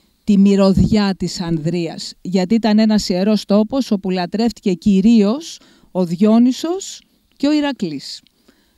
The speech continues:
Το απόλυτο πρότυπο του ήρωος της φυλής μας. Ξεκινάω με την ιστορία, λίγα ιστορικά στοιχεία, τα οποία είναι σημαντικά, και φυσικά την αποκωδικοποίησή τους, όπως πάντα.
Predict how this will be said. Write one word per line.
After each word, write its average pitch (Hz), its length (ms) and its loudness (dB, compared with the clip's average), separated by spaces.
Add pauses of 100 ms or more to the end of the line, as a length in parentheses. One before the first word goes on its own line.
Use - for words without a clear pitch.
(220)
Το 190 200 2
απόλυτο 269 680 -2
πρότυπο 226 600 0
του 196 140 0
ήρωος 202 460 -2
της - 180 -8
φυλής 170 360 0
μας. - 320 -12 (1500)
Ξεκινάω 214 1040 2 (800)
με 196 580 4 (340)
την 254 280 4 (100)
ιστορία, 247 680 0
λίγα 233 220 0
ιστορικά 214 480 0
στοιχεία, 180 520 -2
τα 185 120 -4
οποία 190 240 -2
είναι 208 120 -2
σημαντικά, 175 640 -8 (480)
και 214 140 0
φυσικά 220 420 0
την 240 160 0
αποκωδικοποίησή 226 1000 0
τους, - 420 -20
όπως 208 320 -4
πάντα. 170 420 -6